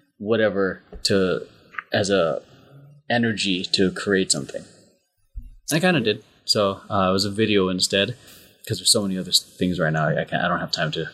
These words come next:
do another dance <laughs> video, to be honest. But, yeah. Um, that's my take on it.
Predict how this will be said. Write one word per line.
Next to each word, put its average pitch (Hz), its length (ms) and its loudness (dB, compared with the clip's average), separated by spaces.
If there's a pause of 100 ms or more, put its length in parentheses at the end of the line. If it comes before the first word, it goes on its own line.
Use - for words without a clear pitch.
(180)
do 87 160 0
another 82 280 -2
dance - 240 -2
<laughs> - 80 -4
video, 135 220 0 (320)
to - 100 2
be 113 100 0
honest. 107 400 0 (500)
But, - 240 6 (600)
yeah. 185 340 0 (600)
Um, 107 960 0 (120)
that's 127 200 0
my 110 120 0
take 90 220 -2
on 120 140 0
it. 82 120 0